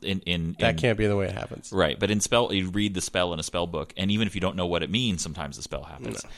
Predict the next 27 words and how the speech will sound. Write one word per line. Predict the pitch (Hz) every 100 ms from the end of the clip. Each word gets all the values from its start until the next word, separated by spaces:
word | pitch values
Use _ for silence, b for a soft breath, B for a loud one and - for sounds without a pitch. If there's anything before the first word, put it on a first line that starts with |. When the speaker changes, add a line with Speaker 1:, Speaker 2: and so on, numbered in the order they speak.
| B B B
Speaker 1:
But | - 101 92 -
in | - 107
ours, | 123 151 107 -
like, | 95
a | 87
rit-, | 87 123 - 50 69
the | 101
fact | 135
that | 113
we're |
calling | 104 107 82
them | 82
rituals | 98 - 90 80
and | 82
not | 80 76
spells | - - 151 104 92 87 - -
means | 101 107 107
that | 95 85
there's | 82
a | 82
performance | - - - 87 76 71 - - 127
Speaker 2:
Yes. | 117 - - -
Speaker 1:
part | 82 76
of | 67
this. | - - - - - -
Speaker 2:
I | 123 175
think, | 120 117 - -